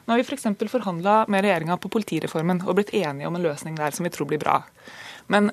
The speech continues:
reform for reformens skyld, det er vi ikke med på. Og jernbanereformen er et eksempel på en reform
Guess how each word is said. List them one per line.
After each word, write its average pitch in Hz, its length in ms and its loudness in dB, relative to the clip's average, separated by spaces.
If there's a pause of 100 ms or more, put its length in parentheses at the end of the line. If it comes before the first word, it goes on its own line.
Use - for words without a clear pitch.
reform 226 560 4
for - 220 0
reformens 202 920 0
skyld, 302 380 2 (180)
det 262 80 4
er 285 80 8
vi 185 80 4
ikke 196 100 2
med 165 220 2
på. 190 80 8 (400)
Og 208 80 6
jernbanereformen 190 960 4
er 220 160 4
et 214 80 -2
eksempel 190 340 -2
på 214 140 -2
en 208 80 2
reform 208 300 2